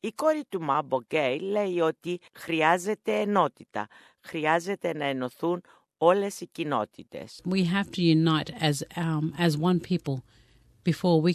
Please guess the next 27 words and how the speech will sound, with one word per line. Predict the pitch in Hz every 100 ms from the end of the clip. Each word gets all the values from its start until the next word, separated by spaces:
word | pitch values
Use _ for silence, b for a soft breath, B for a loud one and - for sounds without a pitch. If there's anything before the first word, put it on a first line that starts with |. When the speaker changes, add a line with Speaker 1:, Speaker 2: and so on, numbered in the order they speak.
| -
Speaker 2:
can, | 156 151 -
you | 165 165
know, | 156 156 b b
step | - 190 175 -
forth | 170 160 160
and | 147
take | 165 165 160
on | 147 147
another | 170 165 143 147
and, | 143 147 -
and | 160 156
actually | 156 - 160 151
make | 143 147 156
them | 156 147 - b b b b
accept | 170 - - 175 175 143
us | - -
for | - 143
who | 165 151
we | 151
are. | 147 135 - _ b b b 165
And | 170
so | - 170 165 180
it's | 170 175
that | - 185
thing | 175 160
of, | 160
like, | 156